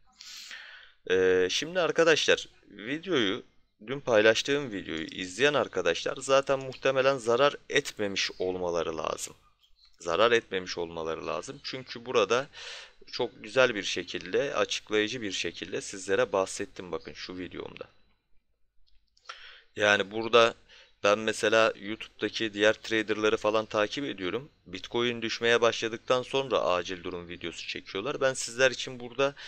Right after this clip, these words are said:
daha Bitcoin henüz düşmemişken bir acil durum videosu niteliğinde çektim.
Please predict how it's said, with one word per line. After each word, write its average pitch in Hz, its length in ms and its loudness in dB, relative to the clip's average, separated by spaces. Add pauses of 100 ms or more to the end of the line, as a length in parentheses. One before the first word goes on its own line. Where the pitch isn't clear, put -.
(260)
daha 120 200 8
Bitcoin 131 400 -2
henüz 131 380 -4
düşmemişken 123 840 0 (340)
bir 87 340 -2
acil 85 260 -6
durum 85 280 -12
videosu 85 560 -10 (500)
niteliğinde 87 580 -8
çektim. 135 460 -10